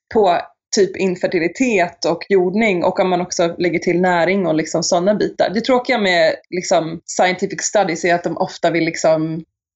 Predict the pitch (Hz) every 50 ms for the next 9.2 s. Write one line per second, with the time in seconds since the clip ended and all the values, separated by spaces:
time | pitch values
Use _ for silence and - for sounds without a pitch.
0 | _ - - 196 196 190 185 180 170 151 - 208 202 185 180 180 180 180 220 196
1 | 156 - - 180 180 170 160 190 185 170 160 165 180 180 180 165 170 156 143 -
2 | - - 60 - - - - - - - - 185 185 - - 220 - - - 226
3 | 220 214 - 180 170 175 170 165 170 - - 196 185 185 180 196 185 214 226 -
4 | - - - 180 180 180 - 160 156 - - 151 - - - - - - - -
5 | 175 156 156 - 156 156 - 151 143 135 135 - - - - - - - - -
6 | - - - - - 185 196 196 180 175 170 180 170 160 156 156 160 160 160 160
7 | 151 151 147 - - 208 165 175 196 185 165 - 180 170 170 165 165 160 165 -
8 | - 190 185 - - - - 185 170 170 170 170 170 170 175 170 165 165 170 -
9 | - - _